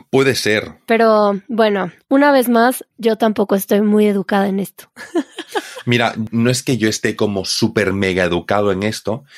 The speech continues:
Speaker 1: sino que recuerdo perfectamente a mi madre diciéndome que ella, mm, comenzó a llevarme de pequeño a restaurantes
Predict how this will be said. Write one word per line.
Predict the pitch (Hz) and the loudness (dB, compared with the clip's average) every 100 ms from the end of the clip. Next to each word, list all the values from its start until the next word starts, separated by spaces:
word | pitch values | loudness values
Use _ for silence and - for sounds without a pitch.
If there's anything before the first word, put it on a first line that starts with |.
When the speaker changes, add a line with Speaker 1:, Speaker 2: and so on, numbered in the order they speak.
| - - | -20 -6
Speaker 1:
sino | - 139 147 | -2 2 0
que | 147 131 131 | 0 -2 0
recuerdo | 107 110 - 107 110 117 | -2 -2 0 2 2 0
perfectamente | 120 90 107 - 101 92 95 | -2 -4 -4 -4 -4 -4 -2
a | 113 | -2
mi | 104 | -2
madre | 85 80 80 107 - | -2 0 2 0 -4
diciéndome | 92 98 - 95 95 95 98 85 82 117 _ _ _ _ | -4 -2 -2 -2 -4 -4 -4 -4 -6 -10 _ _ _ _
que | - 98 92 - | -2 0 0 -2
ella, | 120 127 95 101 127 _ _ _ _ - | 0 2 0 0 -4 _ _ _ _ -12
mm, | 92 - _ | -12 -12 _
comenzó | 110 95 87 - 156 | -4 -2 -4 -2 0
a | |
llevarme | 180 127 113 127 117 92 101 - | 0 0 0 0 -2 -2 -4 -8
de | 92 90 | -4 -2
pequeño | - 85 - 113 95 - | -2 -6 -2 -2 -2 -4
a | 87 | -6
restaurantes | 87 - 170 160 131 120 127 - | -6 -4 -2 0 0 0 -2 -4